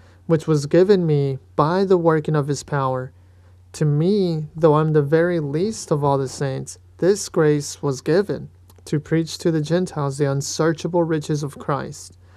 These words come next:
and to bring to light for everyone what is the plan of the mystery hidden for ages in God, who created all things." So let's look at verse seven more deeply. It says, Of this gospel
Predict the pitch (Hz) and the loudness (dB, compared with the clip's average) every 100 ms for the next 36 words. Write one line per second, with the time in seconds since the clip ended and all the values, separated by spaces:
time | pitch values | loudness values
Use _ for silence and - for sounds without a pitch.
0 | - - - - 170 160 160 143 160 220 | -20 -20 -20 -4 -2 0 -2 0 0 0
1 | 247 - 151 131 131 - 123 - 175 214 | -2 -2 0 -2 -4 -6 -8 -2 -2 0
2 | 220 185 143 135 135 131 127 147 151 139 | 2 4 2 0 -2 -4 -2 2 2 0
3 | 147 135 - 160 160 175 180 165 147 135 | -4 -8 -4 -2 0 0 0 0 0 0
4 | 147 - - 156 147 147 180 190 196 190 | -4 -6 -4 -2 -2 0 2 2 0 -2
5 | - 175 160 170 170 170 165 165 160 147 | 0 0 2 2 2 0 0 0 0 -2
6 | 135 147 123 - - - _ - - 165 | -2 -4 -8 -16 -20 -20 _ -6 0 0
7 | - 165 147 147 180 165 127 127 131 - | 0 0 2 2 4 4 2 0 -2 -6
8 | 135 127 - - - - - - - - | -8 -10 -16 -20 -20 -20 -20 -20 -20 -20
9 | - - - - 170 160 160 - 214 214 | -20 -20 -18 0 2 4 2 2 0 2
10 | 220 180 170 160 - 160 151 151 143 139 | 2 6 6 4 0 2 4 2 2 0
11 | 151 151 127 123 - _ _ - - _ | -2 -2 -6 -8 -14 _ _ -20 -20 _
12 | _ - 156 175 156 143 - - 175 147 | _ -8 0 4 4 2 -6 0 2 4
13 | 170 226 226 - 165 170 220 - - 143 | 6 6 4 -4 -2 -2 -4 -8 -4 -2
14 | 135 131 - | -2 -8 -12